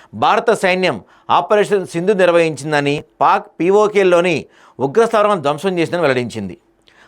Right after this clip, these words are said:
పాక్ ఏదైనా దుస్సాహసానికి పాల్పడుతుందనే ఉద్దేశంతో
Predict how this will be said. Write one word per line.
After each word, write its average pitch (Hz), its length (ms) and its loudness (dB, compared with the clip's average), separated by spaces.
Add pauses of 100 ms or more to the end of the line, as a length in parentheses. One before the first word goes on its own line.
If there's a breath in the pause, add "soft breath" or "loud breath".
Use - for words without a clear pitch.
(140)
పాక్ 214 300 0
ఏదైనా 202 340 2
దుస్సాహసానికి 202 720 -2
పాల్పడుతుందనే 175 720 0
ఉద్దేశంతో 156 800 0